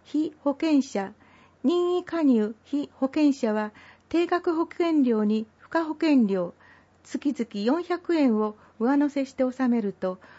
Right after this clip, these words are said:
老齢基礎年金受給時に付加年金が上乗せされます。受給する付加年金の年額は、二百円かける付加保険料納付月数です。付加保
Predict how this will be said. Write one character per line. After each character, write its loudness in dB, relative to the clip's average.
老 2
齢 -2
基 -20
礎 -2
年 2
金 -2
受 -4
給 0
時 -4
に -2
付 -20
加 -2
年 -2
金 0
が -2
上 0
乗 0
せ -2
さ -4
れ 0
ま 2
す。 -20
受 -2
給 0
す -2
る 0
付 -14
加 -2
年 -2
金 0
の 2
年 2
額 -2
は、 -2
二 2
百 -2
円 2
か -6
け -4
る -4
付 -16
加 0
保 0
険 2
料 2
納 2
付 -6
月 -10
数 -2
で -2
す。 -16
付 -20
加 2
保 -8